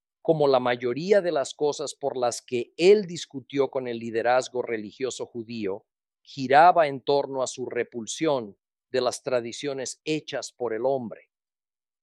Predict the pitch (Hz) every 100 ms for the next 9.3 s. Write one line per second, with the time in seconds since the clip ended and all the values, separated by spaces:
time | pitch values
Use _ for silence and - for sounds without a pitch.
0 | - 123 139 131 127 - 139 135 135 -
1 | 127 - 123 135 131 135 127 120 117 131
2 | 123 120 120 110 113 - _ 151 165 165
3 | 147 131 123 - 123 120 123 113 98 82
4 | _ _ _ _ _ 127 123 135 151 151
5 | 143 127 - 117 117 131 131 120 - 117
6 | - 110 - 104 82 - - - _ _
7 | _ _ _ _ _ _ _ _ - 120
8 | 127 220 240 269 233 196 165 170 120 95
9 | - 78 -